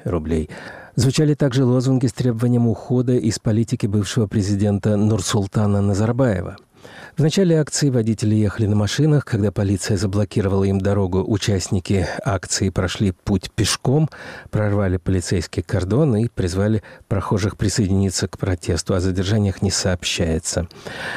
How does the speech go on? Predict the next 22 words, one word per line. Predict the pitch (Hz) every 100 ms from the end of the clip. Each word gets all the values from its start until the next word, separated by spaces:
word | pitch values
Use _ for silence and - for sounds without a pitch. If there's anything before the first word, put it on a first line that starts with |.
| - -
Пользователи | 170 170 156 151 156
соцсетей | 143 165 - 160 - 160
сообщили | - 113 107 - 147
о | 120
продолжающихся | 123 113 110 113 127 - 120 - 120
многочисленных | 123 147 123 107 139 110 123 110 104 - -
акциях | 113 101 - 113 104 - -
в | 110 110 -
Актобе | 101 - - 127 113 110 -
и | - 113 117 -
Алма-Ате. | 110 107 107 101 98 - 98 90 - - - - -
Жители | 101 123 110 98 101
Нур-Султана | 107 101 - 110 110 143 135 110
колонной | - 120 131 143 139
прошли | 127 120 -
по | 127 117
городу. | 143 143 98 101
Они | 101 104
выкрикивали | 107 107 113 - 110 107
лозунг | 107 127 120 113 - -
«Старик, | - - 120 113 123 -
уходи!» | 120 - 113 110 127